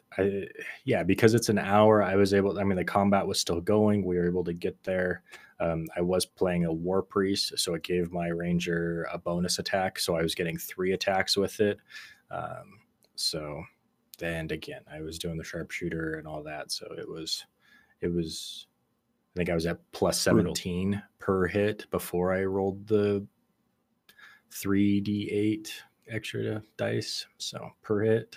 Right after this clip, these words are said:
Speaker 1: So
Speaker 2: Yeah, it, it was, it was pretty freaking brutal. That's,
Speaker 1: Yeah,
Speaker 2: that's
Speaker 1: it was
Speaker 2: for
Speaker 1: like ninety-eight
Speaker 2: sure.
Speaker 1: plus fifty-four or something weird, and,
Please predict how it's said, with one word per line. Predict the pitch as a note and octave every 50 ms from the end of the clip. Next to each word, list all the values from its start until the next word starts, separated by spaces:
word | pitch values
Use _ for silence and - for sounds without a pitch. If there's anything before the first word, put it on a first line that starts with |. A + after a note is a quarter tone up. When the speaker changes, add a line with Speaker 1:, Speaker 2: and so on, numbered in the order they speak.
| - -
Speaker 1:
So | - - - -
Speaker 2:
Yeah, | - F#2+ F2 D#2+ D#2+ D2 D2 - _ _ -
it, | - - - _ - - - - -
it | B2 C3
was, | C3+ C#3+ C3 - -
it | - B2 D#3
was | D3 D3 C3+ -
pretty | - - - F#3 E3 D#3 D#3
freaking | A#2+ - - B2+ - - G#2+ G2+
brutal. | - G2+ F#2 F2 D2+ D2
That's, | E2+ G2+ G2 -
Speaker 1:
Yeah, | - -
Speaker 2:
that's | -
Speaker 1:
it | A#2+
was | G#2 G2+
Speaker 2:
for | G2 G#2+
Speaker 1:
like | F2+ F#2
ninety-eight | F#2 F2+ F2+ F#2 F2 F2 F2 F2
Speaker 2:
sure. | F2+ -
Speaker 1:
plus | - - F2 - -
fifty-four | - - - - F2+ E2+ - - D2 G2+ D3
or | -
something | - - D3 - - - -
weird, | - - - A1+ B1 - - - -
and, | - - - C2+ -